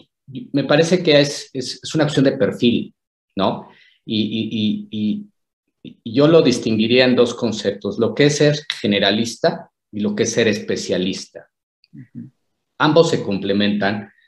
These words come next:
Speaker 1: pero yo me considero más generalista, de memoria, ¿no? Este, no soy un tecnólogo como tú, ¿no? Que, pues, los admiro, porque son, este, es verdaderamente otro lenguaje el que ustedes utilizan para comunicarse y dar soluciones.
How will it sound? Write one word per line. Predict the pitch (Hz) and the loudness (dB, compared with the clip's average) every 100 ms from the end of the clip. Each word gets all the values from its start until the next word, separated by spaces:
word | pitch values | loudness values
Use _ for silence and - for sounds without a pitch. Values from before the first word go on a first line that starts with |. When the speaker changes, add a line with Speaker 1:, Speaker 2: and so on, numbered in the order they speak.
| _ _ _ _ | _ _ _ _
Speaker 1:
pero | 135 131 | 2 4
yo | 147 | 4
me | 160 156 | 4 2
considero | 120 131 131 | 0 4 6
más | 127 123 - | 6 2 0
generalista, | 123 113 110 113 113 - 87 - _ | -2 0 0 -2 -4 -6 -14 -16 _
de | 95 | -10
memoria, | 92 95 110 104 82 - - | -6 0 0 2 0 -4 -6
¿no? | 101 123 - - - _ _ | -2 -2 -4 -18 -20 _ _
Este, | 104 98 - 101 95 | -2 -2 -2 -4 0
no | 117 127 | 0 4
soy | 143 | 4
un | 139 | 4
tecnólogo | 127 101 113 143 156 117 101 | 4 2 4 6 6 4 2
como | 107 92 92 | -2 -6 -2
tú, | 131 160 | 2 6
¿no? | 151 120 | 6 4
Que, | 120 104 | 0 -8
pues, | - 92 | -8 -8
los | 87 | -4
admiro, | 95 107 123 123 | -2 0 0 0
porque | 95 _ | -4 _
son, | - 113 110 110 - _ - | -8 -4 -4 -6 -14 _ -10
este, | 90 - 104 | -10 -6 -4
es | 104 - | -4 -6
verdaderamente | 104 104 107 110 113 117 | -4 0 2 2 2 0
otro | - 123 | 2 4
lenguaje | 120 104 98 110 113 - | 4 2 2 2 0 -2
el | 95 - | -6 -6
que | 90 | -12
ustedes | - - 95 - | -8 -2 -2 -4
utilizan | - 95 95 101 - | -10 -8 -6 -8 -6
para | - - - | -6 -6 -10
comunicarse | 85 92 92 - 113 113 - 98 | -12 -8 -8 -4 0 0 0 -2
y | |
dar | 92 92 | -2 -4
soluciones. | - 92 - 107 90 - | -6 -6 -6 -4 -6 -8